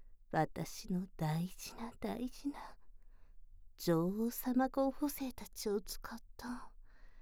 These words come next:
特別教室なんですから。ね？また来たかったら、ないしょ。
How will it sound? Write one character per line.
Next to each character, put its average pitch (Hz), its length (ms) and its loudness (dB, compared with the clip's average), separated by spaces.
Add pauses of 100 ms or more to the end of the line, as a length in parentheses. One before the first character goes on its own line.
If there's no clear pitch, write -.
(460)
特 175 380 2
別 - 300 -2
教 - 220 -6
室 - 320 2
な 247 140 8
ん 233 40 0
で 233 120 -8
す - 120 -4
か - 140 -6
ら。 - 60 -8 (2000)
ね？ 208 140 0 (1900)
ま 247 140 8
た 277 180 4
来 - 140 -4
た 349 160 2
か - 200 -6
っ - 20 -2 (120)
た 233 140 2
ら、 233 40 0 (1700)
な 180 300 0 (880)
い 214 240 0 (800)
し - 240 -2
ょ。 233 40 0